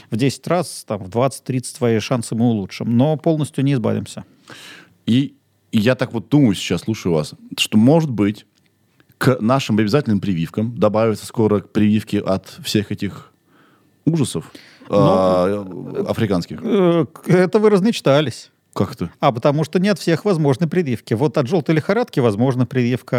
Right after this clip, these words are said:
Speaker 1: а, а от лихорадки де-, де-, денге прививка не бывает.
Speaker 2: Почему?
Speaker 1: А, она так устроена, что,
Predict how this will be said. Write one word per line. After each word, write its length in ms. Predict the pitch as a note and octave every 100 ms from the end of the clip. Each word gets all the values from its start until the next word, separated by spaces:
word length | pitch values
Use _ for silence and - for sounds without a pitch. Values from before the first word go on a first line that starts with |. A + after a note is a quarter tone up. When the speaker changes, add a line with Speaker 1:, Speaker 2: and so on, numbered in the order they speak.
| A#2+
Speaker 1:
а, 320 | D3 B2+ C3+ C#3
а 100 | C#3+
от 240 | D#3+ C#3+
лихорадки 500 | D3+ - D3+ D3+ -
де-, 440 | D#3 C#3 E3+ G3+ G#3
де-, 380 | D#3 G3 G#3 G3+
денге 400 | F#3 A3+ D3 G#2+
прививка 420 | B2 C3+ F#3 C#3+
не 120 | A#2
бывает. 420 | F#2 G#2+ C3 C#3+ _
Speaker 2:
Почему? 420 | - - E2+ F#2 - - - - - - - - - _ -
Speaker 1:
А, 600 | D3 C#3+ B2 B2 A#2 B2
она 240 | C3 D#3+
так 240 | G3 F3 F3
устроена, 480 | - G3+ A3+ F#3
что, 540 | C3+ - D3 D3 D3